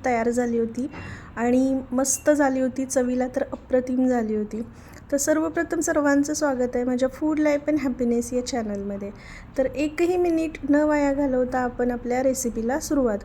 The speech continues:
करूया. तर या ठिकाणी मी पातेलं घेतलेलं आहे, थोडंसं मोठं पातेलं घ्यायचं आहे. तर पातेलं गरम करायचं आणि त्याच्यामध्ये तेल टाकायचं आहे. तर या ठिकाणी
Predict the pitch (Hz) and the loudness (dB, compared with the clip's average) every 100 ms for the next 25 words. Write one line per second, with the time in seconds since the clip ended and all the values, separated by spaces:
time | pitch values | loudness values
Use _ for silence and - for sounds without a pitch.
0 | - 208 202 190 202 - - - - - | -4 -2 -2 -4 -6 -14 -18 -16 -4 2
1 | 285 285 294 339 339 330 311 320 302 311 | 2 4 2 2 0 0 0 2 2 2
2 | 349 285 247 240 247 269 294 - 247 247 | -2 -2 0 0 2 2 2 0 0 0
3 | 233 233 240 240 - 254 262 294 294 277 | 0 -2 -4 -4 0 2 2 2 2 2
4 | 262 277 269 262 262 277 233 226 262 247 | 0 0 -2 0 0 0 0 -2 -4 -2
5 | 226 247 - - - - - 277 - 277 | -4 -6 -8 -16 -16 -14 -2 0 2 2
6 | 277 277 277 294 285 285 294 277 277 285 | 2 2 4 4 4 4 6 4 4 2
7 | 285 285 277 269 269 262 339 - - - | 2 0 0 0 0 0 -2 -4 -8 -2
8 | 254 247 254 240 226 226 233 226 233 262 | 0 2 0 0 -2 -2 -2 -2 -2 -4
9 | - - - _ - - - - - - | -8 -20 -20 _ -20 -20 -18 -16 -16 -16
10 | - - - - 262 262 262 262 285 285 | -16 -16 -14 0 2 6 6 6 4 4
11 | 277 285 | 4 4